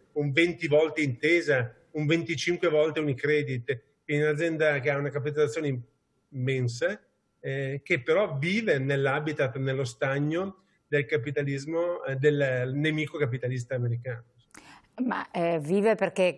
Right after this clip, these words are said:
Speaker 2: con questo la fa crescere in ogni caso, eh,
Speaker 1: Certo,
Speaker 2: indirettamente,
Speaker 1: certo.
Speaker 2: quindi, eh, è anche un, un bel vivere sostanzialmente. Qualora non fosse così non avrebbe grandi prospettive, no?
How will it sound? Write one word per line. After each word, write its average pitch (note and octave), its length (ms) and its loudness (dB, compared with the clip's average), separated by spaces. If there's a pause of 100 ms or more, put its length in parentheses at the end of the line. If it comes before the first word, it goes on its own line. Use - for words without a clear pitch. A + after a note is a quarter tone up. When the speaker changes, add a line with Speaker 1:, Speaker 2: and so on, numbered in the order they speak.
(120)
Speaker 2:
con D3 140 -6
questo F#3 300 0
la E3+ 80 0
fa E3+ 440 0 (320)
crescere A3 600 0
in F#3+ 100 -4
ogni F3 260 -6
caso, F3+ 720 0
eh, C#3+ 520 -4
Speaker 1:
Certo, A#2+ 240 -6
Speaker 2:
indirettamente, E3 880 -4
Speaker 1:
certo. F3 140 -4
Speaker 2:
quindi, E3 280 -6 (400)
eh, - 40 -20
è C3+ 200 -4
anche D#3+ 300 -6
un, D#3+ 160 -6
un D#3+ 220 -6
bel F3+ 240 0
vivere E3 520 -2
sostanzialmente. D3 1000 -6
Qualora D#3 280 -4
non E3+ 120 -6
fosse F3+ 240 -6
così E3+ 300 -2
non F#3 100 -4
avrebbe E3 400 -4
grandi E3 320 -4
prospettive, D3+ 720 -8
no? D#3+ 300 -8